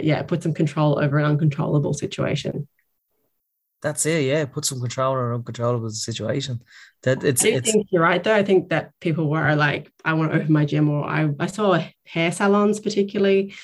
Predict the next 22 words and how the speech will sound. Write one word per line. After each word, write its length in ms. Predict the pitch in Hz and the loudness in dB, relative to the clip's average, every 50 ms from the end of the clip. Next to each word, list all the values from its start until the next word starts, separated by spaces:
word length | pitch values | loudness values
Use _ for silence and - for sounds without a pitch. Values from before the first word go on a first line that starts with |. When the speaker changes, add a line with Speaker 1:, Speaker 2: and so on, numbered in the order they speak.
| - - | -6 0
Speaker 2:
Yeah. 280 | 131 135 135 135 123 120 160 | 2 4 4 4 2 2 0
Speaker 1:
Um, 480 | 156 151 151 151 147 147 147 143 143 143 | 0 2 4 6 6 6 6 4 2 0
it 60 | - | 0
was, 100 | 165 143 | 2 2
like, 140 | 147 147 143 | 2 2 2
a 60 | 151 | 2
lip 260 | 151 160 185 - - - | 2 4 2 0 -2 -2
filler 220 | 175 160 160 156 | 0 2 2 0
clinic. 560 | - - 151 156 156 151 143 143 - - - - - | 2 2 2 4 4 4 2 -2 -6 -16 -20 -8 -4
Uh, 280 | 147 147 143 143 131 - | -2 -2 0 0 -2 0
obviously, 560 | - 180 165 170 165 - 156 151 151 151 139 143 - _ _ | 0 2 2 2 0 0 0 2 2 2 0 -2 -8 _ _
revenue 500 | - 165 165 151 156 156 151 156 151 151 | -2 0 2 2 4 4 4 4 4 4
may, 180 | 147 151 151 143 | 2 2 0 0
might 280 | - 156 151 135 - 156 | 2 2 2 2 2 0
have 100 | 160 160 | 0 2
been 180 | 185 175 175 | 2 2 2
an 140 | 175 170 170 | 2 2 2
issue 340 | 175 170 170 - - 170 170 | 0 0 -2 -2 -2 0 0
in 100 | 165 165 | 0 0
there 140 | 165 160 160 | 0 0 0
as 160 | 160 151 160 | 0 0 0
well. 420 | 165 160 156 156 156 156 151 - | 0 2 2 2 2 2 0 -4